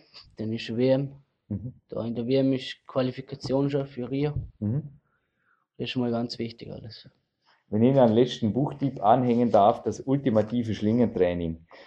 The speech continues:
Speaker 2: Da sind nicht wirklich die Hardcore-Übungen drin, aber wenn ihr euch, wir haben vorher den Schlinger- oder T R X-Trainer gehabt, äh, wenn ihr euch damit beschäftigen wollt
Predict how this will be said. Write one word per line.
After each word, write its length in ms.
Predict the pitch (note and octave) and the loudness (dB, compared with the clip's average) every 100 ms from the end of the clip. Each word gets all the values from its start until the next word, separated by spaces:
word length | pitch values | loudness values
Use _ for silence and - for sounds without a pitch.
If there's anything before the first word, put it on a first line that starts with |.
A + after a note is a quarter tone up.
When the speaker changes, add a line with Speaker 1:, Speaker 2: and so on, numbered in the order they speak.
| - - | -20 -6
Speaker 2:
Da 80 | G#2+ | 0
sind 160 | A#2 | 4
nicht 160 | B2 A2 | 6 6
wirklich 340 | B2+ C#3 A2+ | 6 4 0
die 140 | - F#2 | -2 4
Hardcore-Übungen 760 | F#2+ B2 - A#2 B2 C3 A2 | 6 6 8 8 8 2 2
drin, 240 | A2 B2 C3 | 2 0 2
aber 160 | G#2 | 2
wenn 160 | A2 A#2+ | 2 4
ihr 120 | G#2+ | 4
euch, 340 | G#2 G#2+ - | 4 2 -2
wir 100 | G2+ | 0
haben 220 | G2+ G#2 G#2 | 2 2 4
vorher 300 | G#2+ G#2+ G2+ | 4 4 4
den 240 | G2+ F#2+ | 2 0
Schlinger- 360 | G2+ A#2 C3+ B2+ | 2 2 4 6
oder 180 | A2+ | 6
T 80 | - | 4
R 60 | G#2 | 2
X-Trainer 800 | B2 - - A2+ A2 A2 A2 - - | 0 -4 0 2 4 2 0 -10 0
gehabt, 440 | G#2 A2+ - - _ _ _ - _ - | 4 4 4 -6 _ _ _ -20 _ 2
äh, 40 | G2 G#2+ | 6 8
wenn 140 | A2 A2+ | 8 6
ihr 80 | G#2 | 6
euch 180 | G2+ | 4
damit 680 | - F#2+ A#2+ A#2 A2+ - - | 2 2 4 2 -2 -10 -4
beschäftigen 580 | A#2 G#2+ G#2 A#2+ B2+ A#2+ | 0 4 4 2 0 4
wollt 300 | G#2+ A#2 A#2+ | 8 6 6